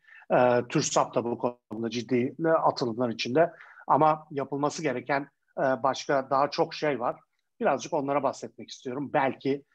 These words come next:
e, bu dala eğilmek isteyen veya bu konuda, e, kendini ilerletmek isteyen turizm girişimcilerimiz, otelcilerimiz olacaktır. Şu anda biliyorsunuz Türkiye'nin, e, turizminin çok ciddi bir yüzdesi, yanlış,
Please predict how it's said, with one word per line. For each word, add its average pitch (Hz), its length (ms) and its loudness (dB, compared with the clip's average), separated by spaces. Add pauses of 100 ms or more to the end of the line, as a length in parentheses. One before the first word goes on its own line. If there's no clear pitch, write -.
(200)
e, 175 40 0 (240)
bu 131 240 -6
dala 127 480 4
eğilmek 127 400 -4
isteyen 123 380 -6
veya 120 280 -2
bu 131 80 -10
konuda, 123 520 0 (320)
e, 123 240 2 (380)
kendini 127 560 -2 (180)
ilerletmek 131 580 4
isteyen 139 440 0 (240)
turizm 135 320 2
girişimcilerimiz, 117 720 0
otelcilerimiz 131 640 0
olacaktır. 131 540 -2 (400)
Şu 208 140 6
anda 208 180 4
biliyorsunuz 208 400 0
Türkiye'nin, 170 680 -4 (280)
e, 147 200 -2
turizminin 156 580 -4
çok 175 240 -2 (160)
ciddi 131 340 -2
bir 147 60 -2
yüzdesi, 127 400 -6
yanlış, 131 440 -4